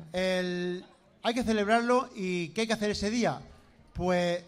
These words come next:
salir a la calle, venir, despedir, a correr con los soterravías, que yo creo que se merecen que le acompañemos en la carrera. El que no pueda,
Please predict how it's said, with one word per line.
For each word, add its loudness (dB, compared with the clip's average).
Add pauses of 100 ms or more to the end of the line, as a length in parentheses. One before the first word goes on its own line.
salir 0
a 6
la 4
calle, 4
venir, 2
despedir, -2
a -4
correr 2
con 0
los -2
soterravías, 0
que -4
yo 0
creo 4
que -4
se -2
merecen 0
que -2
le -2
acompañemos -2
en 0
la 0
carrera. 2
El -4
que -6
no -2
pueda, 4